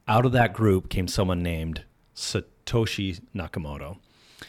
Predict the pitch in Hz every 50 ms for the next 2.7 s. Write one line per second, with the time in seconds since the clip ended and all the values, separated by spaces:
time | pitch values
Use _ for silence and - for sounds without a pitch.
0 | - - - _ _ _ - 135 113 101 98 92 85 101 104 92 87 87 78 -
1 | - 117 123 - - 131 120 - - 107 95 - - 101 87 - 95 90 98 98
2 | 92 90 82 - - - 95 90 95 90 87 85 78 76